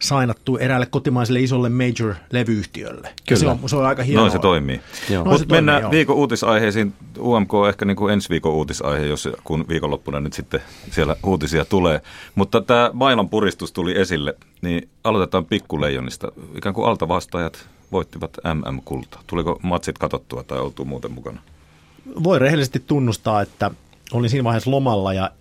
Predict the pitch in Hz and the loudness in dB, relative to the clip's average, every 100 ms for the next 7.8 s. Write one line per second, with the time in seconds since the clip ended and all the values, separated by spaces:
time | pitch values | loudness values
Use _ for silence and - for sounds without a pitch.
0 | - 123 113 104 110 107 107 107 131 147 | -2 0 0 0 -2 -2 -2 -2 -2 0
1 | 120 101 98 98 101 113 107 104 110 120 | 0 0 -2 -4 -4 -4 -4 -2 0 -2
2 | 107 - 104 62 - 101 - 101 - - | -2 -4 -4 -4 -4 -8 -6 -6 -6 -20
3 | - - 135 107 110 117 110 113 120 123 | -8 0 0 0 0 0 0 2 2 2
4 | 110 135 123 98 104 120 113 101 - 98 | 0 0 0 0 -2 -2 -2 -2 -2 0
5 | - - - - 196 - 160 127 104 - | -2 -4 -4 -2 -4 -2 -2 -2 -4 -4
6 | 117 123 104 117 139 127 120 - 117 113 | -2 -2 -2 -4 -6 -6 -10 -4 -2 -2
7 | 113 117 117 131 123 107 104 101 | -2 -2 0 2 4 2 2 0